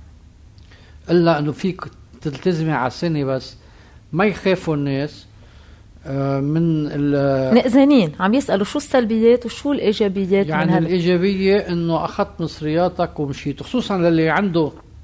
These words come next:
Speaker 1: عشرة آلاف وأقل.
Speaker 2: مم.
Speaker 1: ما يعني رح يسكروا له حسابه.
Speaker 2: هيدي
Speaker 1: انتبه.
Speaker 2: أهم نقطة.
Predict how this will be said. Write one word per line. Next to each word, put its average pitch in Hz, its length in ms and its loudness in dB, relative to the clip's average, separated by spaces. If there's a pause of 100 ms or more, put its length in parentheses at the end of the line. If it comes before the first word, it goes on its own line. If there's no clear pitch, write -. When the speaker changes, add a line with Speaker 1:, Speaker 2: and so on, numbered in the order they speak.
(840)
Speaker 1:
عشرة 147 420 -6
آلاف 147 280 -4
وأقل. - 260 -8 (320)
Speaker 2:
مم. 185 180 -4 (580)
Speaker 1:
ما 190 120 6
يعني 240 680 6
رح 156 180 -4
يسكروا 175 460 0
له 185 80 2
حسابه. 151 400 -2 (360)
Speaker 2:
هيدي 208 260 2
Speaker 1:
انتبه. 190 120 4
Speaker 2:
أهم 180 80 -2
نقطة. - 300 -8